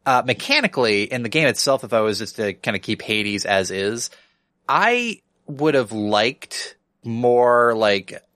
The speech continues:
power of friendship level ups for going deeper into, like,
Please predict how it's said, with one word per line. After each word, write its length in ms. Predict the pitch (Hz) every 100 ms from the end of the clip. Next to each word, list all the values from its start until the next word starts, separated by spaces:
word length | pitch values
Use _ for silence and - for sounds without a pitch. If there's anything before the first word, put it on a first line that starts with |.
| _
power 400 | - 120 123 120
of 160 | 113 98
friendship 580 | - 101 110 - 107 104
level 380 | 98 92 110
ups 420 | 110 110 - - - -
for 680 | - 120 107 104 101 85 _ _ _ -
going 260 | 123 110
deeper 360 | 101 110 101 113
into, 840 | 110 104 101 117 101 101 95 98
like, 340 | 95 92 95